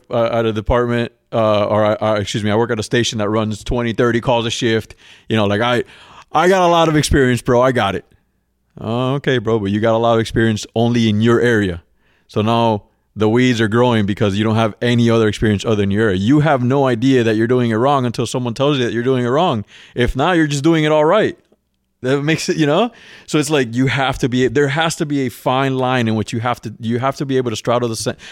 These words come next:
the fence, look at it on, on, on, on, on both sides and be like, "Oh, I like that side and I like that side." That you have to be able to, to, to, to chase busy, chase busy battalions, chase busy districts,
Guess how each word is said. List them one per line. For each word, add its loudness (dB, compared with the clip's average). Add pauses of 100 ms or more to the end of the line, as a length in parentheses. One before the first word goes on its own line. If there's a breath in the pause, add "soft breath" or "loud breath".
(120)
the -4
fence, -4
look -6
at 0
it 2
on, 0
on, -2
on, -4
on, -4
on -6
both -2
sides 2
and -4
be 0
like, -4
"Oh, 0
I -6
like -2
that -2
side 0
and -4
I -4
like -6
that -6
side." -6 (340 loud breath)
That -2
you 2
have -2
to -4
be 0
able 0
to, -2
to, -2
to, -4
to -10
chase -4
busy, -2 (520)
chase -6
busy -4
battalions, -4
chase -10
busy -4
districts, -6